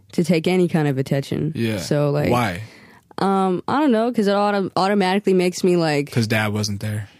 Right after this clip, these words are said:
Speaker 1: Yeah, 'cause daddy wasn't
Speaker 2: I'm
Speaker 1: there.
Speaker 2: just kidding.
Speaker 1: <laughs> But, I mean, I don't know. It's just, that's just how I am.
Speaker 2: Why? Are you shy?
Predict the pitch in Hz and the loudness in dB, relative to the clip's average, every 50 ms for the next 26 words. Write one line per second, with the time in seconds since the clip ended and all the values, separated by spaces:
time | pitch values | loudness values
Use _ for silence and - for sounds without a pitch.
0 | _ - 156 139 139 - - - 160 151 135 139 135 120 135 - 113 117 117 120 | _ -4 -2 -2 -2 -4 -6 -2 -2 0 0 0 0 -2 -2 0 0 0 0 2
1 | - 135 120 - - 110 98 101 101 - 214 277 208 196 185 247 285 - - 339 | 2 0 0 -2 -4 -6 -8 -6 -2 0 0 0 0 0 2 2 2 2 2 0
2 | 381 - - 233 - - - - - - - - - 202 214 294 - - 196 190 | -2 -2 -4 -18 -16 -16 -14 -14 -14 -14 -14 -6 -2 0 2 2 2 2 2 2
3 | 196 202 196 190 180 160 - - - 208 226 240 247 233 185 165 165 165 - - | 2 2 4 4 2 0 0 0 0 0 0 2 0 0 2 0 0 -2 -2 -2
4 | 175 - - - - _ _ _ _ _ _ _ - - - 151 165 170 156 165 | -2 -2 -2 -10 -16 _ _ _ _ _ _ _ -10 -4 -2 0 0 0 2 0
5 | 165 - 170 151 151 147 143 143 143 139 143 127 127 131 131 117 113 110 110 - | 0 2 2 0 2 0 0 0 -2 -2 0 0 0 2 2 0 0 0 -2 -2
6 | - 135 147 165 156 160 156 | -2 -2 -2 -2 -4 -6 -10